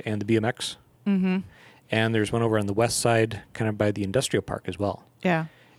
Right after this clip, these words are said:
Speaker 1: And, yep, they, they do a lot of the processing. They'll take the waste and turn it and spin it, the compost piles, and they'll shred the, um, timber waste,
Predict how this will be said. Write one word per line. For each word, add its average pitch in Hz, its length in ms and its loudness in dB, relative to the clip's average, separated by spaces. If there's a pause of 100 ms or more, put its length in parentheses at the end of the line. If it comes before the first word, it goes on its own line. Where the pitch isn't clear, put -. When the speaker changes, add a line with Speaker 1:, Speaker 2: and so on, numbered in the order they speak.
Speaker 1:
And, 113 300 0
yep, 131 240 2
they, 123 180 4 (280)
they 110 140 4
do 113 320 4
a 110 40 2
lot 107 140 2
of 95 60 -2
the 98 60 -6
processing. 127 800 0 (320)
They'll 110 180 2
take 110 300 0 (240)
the 104 280 2 (100)
waste 117 400 2
and 101 280 0
turn 120 220 2
it 120 160 0 (140)
and 98 180 -4
spin - 260 0
it, 117 140 2 (220)
the 110 80 -2
compost 120 420 -2
piles, 117 380 0
and 101 280 -4
they'll 104 240 0
shred 110 400 0 (140)
the, 101 340 -2 (640)
um, 92 320 -8
timber 117 300 2
waste, 107 460 0